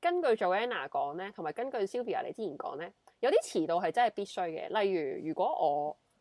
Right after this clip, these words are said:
係，我記得有啲場合咧，一 group 一 group 人嘅 party 咧，我唔想咁早到嘅話咧，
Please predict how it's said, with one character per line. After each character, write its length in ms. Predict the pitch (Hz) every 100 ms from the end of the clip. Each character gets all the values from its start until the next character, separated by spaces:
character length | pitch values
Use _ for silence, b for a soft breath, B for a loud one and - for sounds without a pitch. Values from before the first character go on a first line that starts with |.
| _
係， 440 | - 190 170 170 160
我 80 | 214
記 100 | 269
得 140 | 392
有 120 | 269 220
啲 200 | 294 - _
場 320 | - 214 147 143
合 140 | 175 -
咧， 120 | 208
一 80 | 240 -
group 180 | 311 233
一 20 | 277
group 280 | - 262
人 180 | 208 135
嘅 80 | 160
party 460 | - 214 214 - 123
咧， 160 | 156 - _ _ _ -
我 120 | 277
唔 180 | 233 170
想 220 | 190 254
咁 240 | 320 214
早 220 | 190 170
到 140 | 220 185
嘅 140 | 165
話 220 | 165 151
咧， 160 | 165